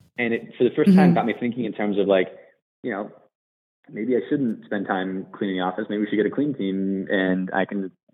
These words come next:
Speaker 1: you know, spend an additional hour and a half working. Or
Speaker 2: Mm-hmm.
Speaker 1: that was, like, one of the first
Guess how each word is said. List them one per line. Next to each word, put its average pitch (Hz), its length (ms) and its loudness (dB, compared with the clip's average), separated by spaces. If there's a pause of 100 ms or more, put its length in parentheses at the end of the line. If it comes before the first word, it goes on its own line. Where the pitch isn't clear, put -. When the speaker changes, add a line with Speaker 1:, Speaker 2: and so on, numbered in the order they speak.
(160)
Speaker 1:
you 92 80 -6
know, 92 160 -6
spend 95 260 -2
an 98 100 0
additional 98 340 2
hour 90 80 -2
and 92 80 0
a 90 40 0
half 92 200 0
working. 98 380 0
Or 92 180 2 (480)
Speaker 2:
Mm-hmm. 196 240 4
Speaker 1:
that - 120 10
was, 101 100 6
like, 107 100 6
one 113 160 4
of 101 60 6
the - 80 -6
first 110 180 6